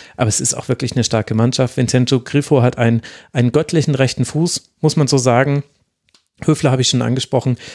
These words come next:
Ginter hat zum Beispiel alle seine Kopfballduelle gewonnen, also mit langen Bällen zum Beispiel auf Polter, hm, auch auf Terodde <laughs> ging nicht so wirklich viel. Kübel hat es gut gemacht als Rechtsverteidiger und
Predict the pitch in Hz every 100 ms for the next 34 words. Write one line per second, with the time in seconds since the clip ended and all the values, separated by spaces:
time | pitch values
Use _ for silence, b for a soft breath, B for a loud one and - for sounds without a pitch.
0 | B 156 165 170 156 143 - 135 - 156
1 | 143 160 151 143 151 - 147 156 147 143
2 | 139 147 147 127 120 120 139 127 127 -
3 | 131 120 147 - - 127 135 127 - 127
4 | B B B B _ 131 127 135 - 120
5 | 131 123 - - 160 123 139 - 127 156
6 | 156 143 - 143 - 147 151 B B B
7 | - 196 180 147 151 135 156 160 143 135
8 | 131 127 - 127 - 127 - 123 127 127
9 | 127 123 B B - 131 123